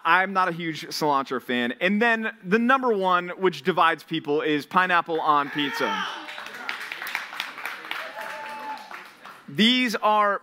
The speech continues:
polarizing foods. Even just in the responses in the room, it, some elicited cheers, some elicited boos, right? I mean, y-,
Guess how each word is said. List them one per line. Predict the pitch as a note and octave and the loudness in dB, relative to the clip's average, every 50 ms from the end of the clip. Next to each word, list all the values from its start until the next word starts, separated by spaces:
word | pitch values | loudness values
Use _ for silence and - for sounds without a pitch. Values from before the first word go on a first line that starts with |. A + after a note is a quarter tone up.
| _ - | _ -6
polarizing | - G#3 G#3 A3 A3 F#3+ F#3 F3+ E3+ E3+ E3 C#3+ E3 E3 D3+ D3 C#3+ C#3 C3+ - - | -2 -2 0 2 2 4 4 4 4 4 2 -2 -4 -4 -4 -4 -4 -4 -6 -10 -12
foods. | - - E3+ E3 C#3+ B2 A2 G2 G2 F#2+ - - - - _ _ _ _ _ _ _ _ _ _ _ _ _ _ _ _ _ _ _ _ _ | -2 2 4 4 4 4 0 -4 -6 -10 -10 -12 -12 -14 _ _ _ _ _ _ _ _ _ _ _ _ _ _ _ _ _ _ _ _ _
Even | - F3+ G#3 A3 G#3+ G3 | -4 0 2 2 2 4
just | D#3 F#3+ G3+ - - | 2 2 0 0 0
in | G3 G3 | -2 0
the | F#3 | 0
responses | E3 D#3 - - F3 F3 F#3+ - - D#3 C3 A#2+ | 0 0 2 2 2 2 2 0 -2 -6 -8 -8
in | D#3 - E3 | -6 -2 0
the | D#3+ | 0
room, | D3 D3 F3+ F#3 D#3+ C3+ | 2 4 2 2 2 2
it, | C#3+ D3+ - - | 0 0 -2 -4
some | - - E3 E3 F3 | -4 0 0 2 2
elicited | F3 E3 E3 E3 - F3+ D#3+ C#3+ C#3+ | 2 0 -2 -2 0 0 0 -2 0
cheers, | - - F#3 F3 D#3 C3+ B2+ | 0 2 4 4 4 2 2
some | - D#3+ E3 | 0 0 0
elicited | F3 E3+ D#3+ - F3 D#3+ D3+ C#3+ C3 | 0 0 -2 0 -2 -2 -2 0 2
boos, | D3 E3+ F3 C#3+ B2+ A#2+ B2+ | 4 4 4 4 0 0 2
right? | C#3+ D3 D#3 | 2 2 2
I | E3+ | 2
mean, | E3+ E3+ | -2 -6
y-, | E3+ B2 D#3 E3 | -8 -12 -14 -16